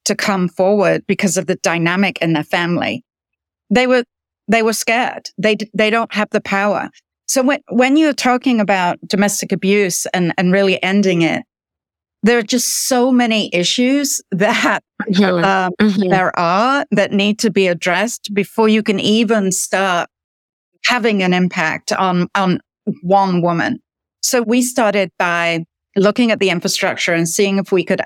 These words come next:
Speaker 1: add on services and train up providers to be able to recognize those signs. And then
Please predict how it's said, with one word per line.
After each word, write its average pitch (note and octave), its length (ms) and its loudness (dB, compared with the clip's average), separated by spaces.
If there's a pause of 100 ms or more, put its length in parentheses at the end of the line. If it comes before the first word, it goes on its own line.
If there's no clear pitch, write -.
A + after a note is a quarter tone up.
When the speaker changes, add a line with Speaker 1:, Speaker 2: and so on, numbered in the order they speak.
Speaker 1:
add F3+ 280 -2 (120)
on E3 440 0
services E3+ 1000 -4 (340)
and F3+ 160 2
train G#3 320 0
up G3 240 -2
providers D#3+ 800 -2 (400)
to G#3+ 120 0
be G3 140 2
able F#3 240 -2
to F#3+ 160 -2
recognize F3 720 -2
those E3+ 200 -2
signs. E3 640 -2
And F#3+ 220 0
then F3 400 -2